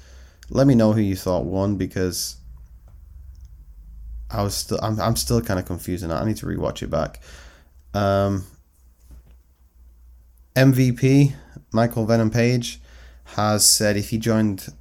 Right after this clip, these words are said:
the U F C, he would like to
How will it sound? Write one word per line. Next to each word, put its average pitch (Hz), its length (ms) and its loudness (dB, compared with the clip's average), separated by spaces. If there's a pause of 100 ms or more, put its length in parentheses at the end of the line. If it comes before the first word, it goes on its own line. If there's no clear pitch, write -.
(140)
the 104 140 -2
U 104 180 2
F 98 120 -2
C, 104 400 -2
he 101 240 -4
would 98 160 -4
like 98 400 -2
to 92 680 -2